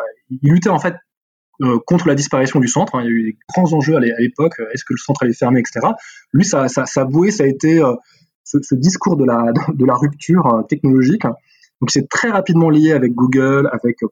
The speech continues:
plein d'acteurs de la Silicon Valley. Il a, il a mis l'accent sur le New Space. Il est généralement oublié dans le récit. Euh, pour autant, il est très présent. Il est encore prof à Stanford. Euh, et il raconte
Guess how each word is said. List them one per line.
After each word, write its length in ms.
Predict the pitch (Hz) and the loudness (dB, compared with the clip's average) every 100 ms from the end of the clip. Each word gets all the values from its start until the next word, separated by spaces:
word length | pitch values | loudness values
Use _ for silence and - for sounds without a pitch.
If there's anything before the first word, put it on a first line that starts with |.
| - | -2
plein 100 | 170 | 0
d'acteurs 300 | 151 143 143 | 0 0 0
de 80 | 127 | 0
la 80 | |
Silicon 340 | 117 120 - 120 | -2 -8 0 2
Valley. 220 | 113 143 254 - - _ _ 123 | 2 2 -2 -6 -20 _ _ 0
Il 120 | 127 | 0
a, 100 | 127 | 2
il 120 | 139 | 0
a 60 | 123 | 2
mis 180 | 131 226 | 4 4
l'accent 380 | 208 190 - 180 | 2 -2 -2 -2
sur 200 | - 135 | -2 0
le 60 | |
New 140 | 123 120 | 2 0
Space. 380 | - 165 214 - | 0 0 0 0
Il 140 | 147 | 2
est 160 | 160 160 | 2 2
généralement 360 | 147 156 180 208 | 2 2 2 2
oublié 320 | 170 165 175 | 2 2 2
dans 100 | 151 | 2
le 40 | |
récit. 380 | 139 135 - 208 - 123 | 0 -2 -4 -4 -6 -10
Euh, 100 | 120 - _ _ _ | -10 -10 _ _ _
pour 120 | - 160 | -2 0
autant, 200 | 175 190 | 2 2
il 80 | |
est 40 | 131 | 2
très 160 | 135 | -2
présent. 260 | - 135 196 | -4 0 2
Il 80 | 180 | 2
est 40 | |
encore 220 | 123 123 | 2 0
prof 220 | - - - | -4 -4 -4
à 60 | |
Stanford. 560 | - 123 117 170 - - _ _ _ _ - | -2 -2 0 -2 -2 -8 _ _ _ _ -2
Euh, 220 | 127 123 | 0 2
et 60 | 131 | 2
il 120 | 139 | 2
raconte 440 | 120 165 233 196 | 0 -2 -2 -4